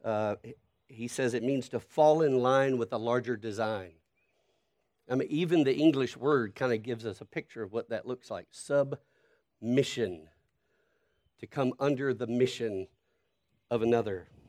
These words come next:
That's what we're talking about. Whose mission is it? Paul says, "Submit to your own husbands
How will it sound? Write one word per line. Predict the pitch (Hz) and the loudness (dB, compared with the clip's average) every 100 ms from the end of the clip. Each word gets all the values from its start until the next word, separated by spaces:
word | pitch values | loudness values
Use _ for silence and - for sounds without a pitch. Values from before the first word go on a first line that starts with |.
| _ _ _ _ _ _ _ _ _ _ _ _ _ _ _ _ | _ _ _ _ _ _ _ _ _ _ _ _ _ _ _ _
That's | 117 117 - - - - _ _ _ | -2 -2 -4 -14 -14 -18 _ _ _
what | 117 | -4
we're | 101 | -4
talking | - 110 - 101 | -2 -4 -4 -10
about. | 92 92 | -10 -6
Whose | 160 143 | -6 0
mission | 143 147 143 127 | 2 2 0 0
is | 151 135 | 0 -2
it? | 95 - _ _ _ | -6 -10 _ _ _
Paul | - 131 | 0 2
says, | 120 123 117 | 2 -2 -2
"Submit | - 120 127 135 - _ _ _ | -4 -2 2 2 0 _ _ _
to | 139 | -4
your | 131 | 4
own | 127 123 | 6 6
husbands | 127 107 117 | 2 0 -4